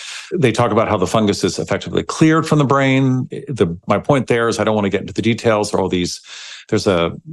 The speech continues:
candidialysin-mediated activation of the microglia. Those are the cells that protect the brain. But w-, w-, what I want to say there is that there is a mechanism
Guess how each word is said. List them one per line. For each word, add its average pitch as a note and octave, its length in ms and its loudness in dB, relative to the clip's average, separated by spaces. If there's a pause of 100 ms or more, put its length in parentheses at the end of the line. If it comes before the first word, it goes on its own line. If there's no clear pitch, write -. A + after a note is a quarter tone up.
(200)
candidialysin-mediated A2 2500 0
activation A2 880 0
of E2+ 100 -2
the F2+ 80 -2
microglia. F#2+ 800 0
Those G2 160 0
are F#2 40 -10
the E2 100 -8
cells F#2 300 -2
that - 120 -8
protect - 440 -4
the A#2 60 0
brain. G#2+ 600 0 (520)
But A2+ 460 0 (220)
w-, C3+ 160 -2
w-, - 240 -6
what B2+ 160 2
I - 20 2
want B2+ 140 2
to A2+ 60 2
say B2 240 0
there B2+ 260 2
is G2+ 180 -2
that G2 360 0 (540)
there A#2+ 600 -2
is B2+ 160 0
a G2 200 2
mechanism A#2 720 -2